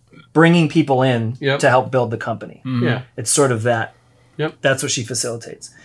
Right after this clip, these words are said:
Speaker 1: She realized that that's her favorite part is, like, bringing them in, but then she didn't wanna be there and then keep doing the processes.
Speaker 2: Right.
Speaker 1: She wanted to hand those off.
Speaker 3: Right.
Speaker 2: Yep.
Speaker 1: So
Speaker 2: Get it started.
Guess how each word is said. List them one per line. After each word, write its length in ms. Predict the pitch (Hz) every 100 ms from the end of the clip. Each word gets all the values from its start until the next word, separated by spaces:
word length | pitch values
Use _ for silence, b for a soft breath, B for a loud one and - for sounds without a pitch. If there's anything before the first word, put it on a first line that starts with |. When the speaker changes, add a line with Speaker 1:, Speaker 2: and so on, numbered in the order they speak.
| b b
Speaker 1:
She 200 | b -
realized 500 | 170 151 160 139 120
that 100 | 120
that's 220 | 117 135 -
her 80 | 117
favorite 340 | 139 117 107
part 220 | - 156
is, 100 | 117
like, 140 | 117 113
bringing 300 | 127 127 113
them 140 | 110
in, 220 | 160 139
but 120 | 107 117
then 120 | 131
she 120 | 139
didn't 140 | 180 160
wanna 160 | 135
be 180 | 117 147
there 260 | 139 123 123
and 120 | 123
then 160 | 123 110 _ _ _ _
keep 300 | - 175 131
doing 380 | 147 156 156 139
the 80 | 123
processes. 720 | 120 110 98 113 113 113 123 -
Speaker 2:
Right. 200 | 117 107
Speaker 1:
She 80 |
wanted 160 | 160 139
to 60 | 135
hand 160 | 135
those 140 | 131 113
off. 340 | 120 110 - _ b b b
Speaker 3:
Right. 280 | 127 92 -
Speaker 2:
Yep. 240 | - 120 117
Speaker 1:
So 420 | - 160 147 143
Speaker 2:
Get 200 | 143 131
it 100 | 113
started. 480 | - 131 120 113